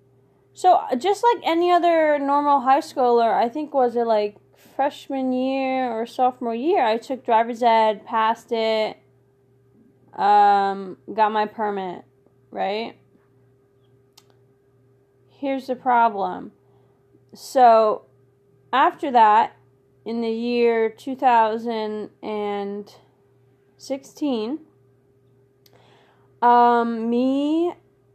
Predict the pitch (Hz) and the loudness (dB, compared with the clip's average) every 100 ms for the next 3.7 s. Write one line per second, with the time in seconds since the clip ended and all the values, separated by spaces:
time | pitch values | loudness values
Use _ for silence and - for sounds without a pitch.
0 | - 247 247 240 247 262 277 285 277 - | -8 -2 0 0 2 2 0 -2 -4 -2
1 | 254 240 240 247 240 240 233 233 226 214 | 0 2 0 -2 -2 -2 -2 -4 -4 -4
2 | 220 220 220 220 214 220 214 214 214 _ | -6 -6 -6 -4 -2 -2 -4 -6 -10 _
3 | - 226 214 208 202 208 | -8 -4 -2 -2 -2 -6